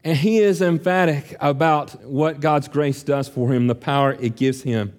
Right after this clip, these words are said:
And I think we as Christians need to think about that, 'cause we, sometimes, I don't know if you've ever done this, I have. It's, "God,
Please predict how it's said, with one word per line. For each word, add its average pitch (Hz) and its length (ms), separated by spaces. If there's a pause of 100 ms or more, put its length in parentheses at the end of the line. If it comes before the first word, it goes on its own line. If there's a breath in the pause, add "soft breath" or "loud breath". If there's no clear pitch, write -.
(720)
And 165 420
I 196 200
think 254 240
we 214 100
as 196 100
Christians 208 380
need 160 80
to 156 80
think 196 220
about 147 260
that, 139 300
'cause 185 160
we, 208 180
sometimes, 196 580
I 135 60
don't 180 140
know 180 100
if 151 100
you've 180 140
ever 170 140
done 180 160
this, 202 160
I 196 180
have. 208 380
It's, 190 180
"God, 220 460